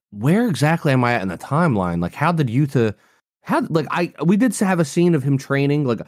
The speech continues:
the one scene of him training with Maki was cool as shit, especially when,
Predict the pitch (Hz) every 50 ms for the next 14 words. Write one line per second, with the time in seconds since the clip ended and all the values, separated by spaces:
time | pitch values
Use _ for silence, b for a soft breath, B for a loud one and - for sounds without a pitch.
0 | b b b b 160 147 143 180 233 247 - - 208 196 180 151 120 143 147 143
1 | 131 139 - 139 139 139 123 113 107 113 117 117 - - 110 92 90 - - -
2 | 123 110 101 90 - - - - 120 110 90 b b b b b b b - -
3 | - 175 170 - 185 165 147 147 139 131 123